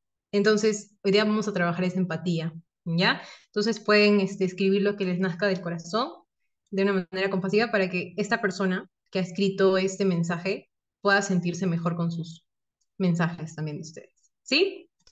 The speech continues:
¿Se comprendió? Es una actividad cortita, entonces hay que tratar de hacerlo, este, bonito.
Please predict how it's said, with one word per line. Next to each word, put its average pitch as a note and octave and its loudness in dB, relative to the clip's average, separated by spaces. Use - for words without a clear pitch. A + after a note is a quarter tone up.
¿Se G#3+ 0
comprendió? G#3 2
Es A#3 -12
una F4 -2
actividad F#3 -2
cortita, E3+ -4
entonces E3+ -4
hay G#3+ 0
que A#3+ 2
tratar F3 0
de F#3 -2
hacerlo, F3 -4
este, E3 -10
bonito. D4+ -10